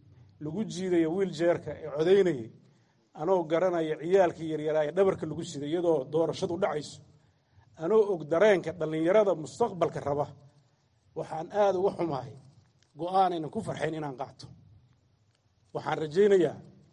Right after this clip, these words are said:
anoo u turaya intaas, anoo u turaya mustaqbalka Puntland, inaan halkan uga dhawaaqo in Puntland siddeedda January doorasho dhacdo, dadkay mathalaya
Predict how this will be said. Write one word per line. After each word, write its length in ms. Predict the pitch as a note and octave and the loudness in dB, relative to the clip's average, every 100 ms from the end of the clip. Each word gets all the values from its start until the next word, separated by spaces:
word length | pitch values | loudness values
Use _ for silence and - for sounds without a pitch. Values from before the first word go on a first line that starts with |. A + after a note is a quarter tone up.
| _ _ - - - - | _ _ -20 -20 -20 -8
anoo 220 | E3 G3 G#3+ | -2 -2 -2
u 40 | |
turaya 360 | - G3+ F3+ F3+ | 2 4 4 2
intaas, 420 | G#3 G3+ D#3 - - - _ | -2 0 0 -2 -12 -16 _
anoo 220 | F3 F3 | -12 -10
u 120 | F3 F3 | -8 -4
turaya 280 | D#3+ D#3 | -2 -2
mustaqbalka 500 | C#3+ - F3 D#3 C#3 | -4 -8 -8 -8 -8
Puntland, 520 | D3 A3 - D#3 B2+ - - _ _ _ _ _ _ _ _ | -6 -4 -2 -2 -4 -8 -20 _ _ _ _ _ _ _ _
inaan 300 | F3+ F3 D#3 | -4 -2 0
halkan 260 | D#3 G3 F3 | 0 -2 -2
uga 180 | E3 G3+ | -2 0
dhawaaqo 460 | G3 D#3 C3+ A#2+ - - _ _ _ _ _ _ _ _ | 2 4 2 -4 -16 -20 _ _ _ _ _ _ _ _
in 160 | G3+ G#3 G3 G3 - | 0 0 -2 -10 -12
Puntland 600 | - A3 A3 E3+ D3 A#2+ - - _ _ - _ _ _ - | -2 -2 -2 -2 -2 -4 -10 -20 _ _ -20 _ _ _ -20
siddeedda 480 | - C#3+ E3+ F#3+ E3+ | -16 0 4 4 4
January 420 | D#3 F#3+ E3+ D#3 | 2 2 2 0
doorasho 360 | D3 D#3+ D#3 F#3+ | 0 0 0 0
dhacdo, 300 | F#3 E3 G#3+ A3 - - _ _ _ _ _ _ C#3 - | 2 2 0 -4 -10 -20 _ _ _ _ _ _ -20 2
dadkay 540 | G#3+ G#3 - F#3+ F3+ E3 - _ _ - - E3 | 2 2 0 2 2 -2 -8 _ _ -20 -12 -6
mathalaya 640 | D#3+ E3+ A3 F#3+ F3 | -4 2 4 4 2